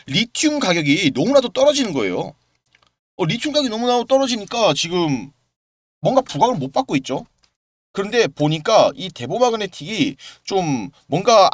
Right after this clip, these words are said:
안전한 이 차 전지를 태-, 책임진다. 뭐 이런 얘기가 좀 나오고 있어요, 다시. 그만큼 안정성,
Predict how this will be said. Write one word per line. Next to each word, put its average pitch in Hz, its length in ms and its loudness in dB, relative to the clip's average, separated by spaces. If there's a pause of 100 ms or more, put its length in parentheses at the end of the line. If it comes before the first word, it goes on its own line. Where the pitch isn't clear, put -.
안전한 208 540 2
이 151 100 -4
차 196 180 -2
전지를 160 340 -2
태-, 180 240 -10
책임진다. 127 800 2
뭐 98 160 -2
이런 254 460 2
얘기가 127 200 2
좀 127 120 -10
나오고 104 240 2
있어요, 95 200 -8
다시. 80 340 -10 (1000)
그만큼 156 440 2 (380)
안정성, 190 840 0